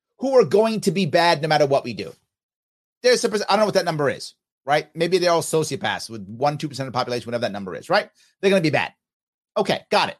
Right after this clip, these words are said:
They're gonna be bad. When the environment turns, the bad person goes, "Ooh, now I have an opportunity to do the bad things that I want. I can be selfish and mean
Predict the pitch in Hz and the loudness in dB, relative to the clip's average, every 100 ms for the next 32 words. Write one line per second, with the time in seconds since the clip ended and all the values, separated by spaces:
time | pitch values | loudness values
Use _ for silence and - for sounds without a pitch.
0 | _ 143 147 110 87 - _ _ _ _ | _ -4 -2 -2 -6 -8 _ _ _ _
1 | _ _ _ _ 185 226 220 208 165 240 | _ _ _ _ 0 0 -2 0 2 2
2 | 330 311 262 - 247 175 110 151 - - | 2 0 -4 -4 0 0 -2 -6 -10 -12
3 | _ _ 151 156 180 214 262 - 240 240 | _ _ 0 0 2 2 2 0 0 0
4 | 190 165 151 247 320 320 139 78 _ _ | 2 0 0 2 4 4 0 -6 _ _
5 | _ _ _ _ _ _ _ _ _ _ | _ _ _ _ _ _ _ _ _ _
6 | 139 233 311 214 170 233 214 - - 180 | -6 -2 0 0 2 2 0 -10 -4 -4
7 | 185 196 202 196 185 185 277 277 180 180 | 0 -2 0 0 -2 -4 -8 -6 -6 -4
8 | 165 156 185 196 151 151 160 170 160 139 | -6 -6 -4 -4 -2 -2 -2 -4 -6 -2
9 | 240 226 156 160 156 156 - 175 147 170 | 0 2 0 -2 -4 -4 0 0 0 -6
10 | - 147 160 180 180 | -8 -8 -8 -8 -10